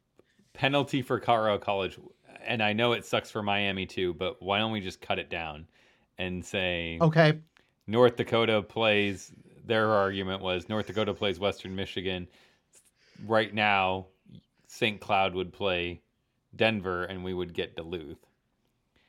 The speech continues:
Speaker 1: And just have the six teams kind of battle it out in this, like, crazy bracket thing that they had going on, and I'm just sitting there going,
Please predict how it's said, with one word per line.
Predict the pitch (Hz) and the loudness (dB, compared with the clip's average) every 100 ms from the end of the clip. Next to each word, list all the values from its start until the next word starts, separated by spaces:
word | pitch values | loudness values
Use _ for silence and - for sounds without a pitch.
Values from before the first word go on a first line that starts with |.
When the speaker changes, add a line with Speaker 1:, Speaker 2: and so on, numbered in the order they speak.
| _ _ - | _ _ -8
Speaker 1:
And | 98 | -6
just | 98 95 | -4 -2
have | 107 101 98 95 87 - _ _ _ _ _ _ _ _ _ _ _ _ - - _ - | 2 4 4 2 -6 -18 _ _ _ _ _ _ _ _ _ _ _ _ -20 -20 _ -4
the | 101 | -4
six | - 135 117 - | 0 -2 -2 -8
teams | - 131 117 104 95 | -4 -2 0 -2 -4
kind | 110 101 | -2 -2
of | 92 87 - | -4 -6 2
battle | 110 107 107 101 | 4 4 2 0
it | |
out | 98 98 98 | 2 4 2
in | 95 | 0
this, | 92 90 - | -4 -8 -6
like, | 95 87 85 - _ _ _ _ | -4 -4 -6 -14 _ _ _ _
crazy | - - 113 107 107 | -6 0 2 2 -2
bracket | 101 98 101 - 92 85 | 2 4 4 2 -2 -2
thing | 104 95 92 | -2 -2 -2
that | 92 | -2
they | 98 | -2
had | 90 92 | 0 0
going | 90 95 95 | 0 -2 -2
on, | 95 95 | -2 -4
and | 92 | -6
I'm | 90 90 | -8 -8
just | 90 | -10
sitting | - 98 | -8 -8
there | 90 | -6
going, | 90 87 87 87 | -6 -6 -6 -10